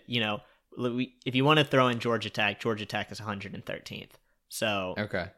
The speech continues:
Speaker 2: Yeah, let's throw them in. That's four
Speaker 1: <laughs>
Speaker 2: coastal teams, uh, as some of the worst offensive lines in the whole country. That's insane. You know, I was,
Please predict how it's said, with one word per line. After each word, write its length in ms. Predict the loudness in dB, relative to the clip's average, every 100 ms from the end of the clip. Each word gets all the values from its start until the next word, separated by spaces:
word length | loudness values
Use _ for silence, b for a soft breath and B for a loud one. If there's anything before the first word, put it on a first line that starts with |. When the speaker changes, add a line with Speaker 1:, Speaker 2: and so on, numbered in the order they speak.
| _ -18 -6
Speaker 2:
Yeah, 280 | 6 10 10
let's 220 | 10 4 8
throw 180 | 10
them 220 | 10 10 8
in. 100 | 8
That's 180 | 4 6
four 260 | 10 10
Speaker 1:
<laughs> 0 |
Speaker 2:
coastal 400 | 10 8 8 4
teams, 440 | -2 2 4 2 -2 B B B B _
uh, 340 | 4 6 6 2 -2 _ _ -2
as 200 | 2 2
some 160 | 4 4
of 60 | 6
the 100 | 4
worst 460 | 6 6 6 4 2
offensive 480 | 4 4 4 0 0
lines 380 | 2 2 0 -2
in 180 | -2 0
the 160 | -2
whole 500 | -4 -2 0 0 -4 _ _ -6
country. 480 | -4 -2 -4 -6 -8 -2
That's 180 | 0 2
insane. 420 | 0 0 -2 -4 B B B
You 80 | 4
know, 100 | 8
I 80 | 8
was, 260 | 8 4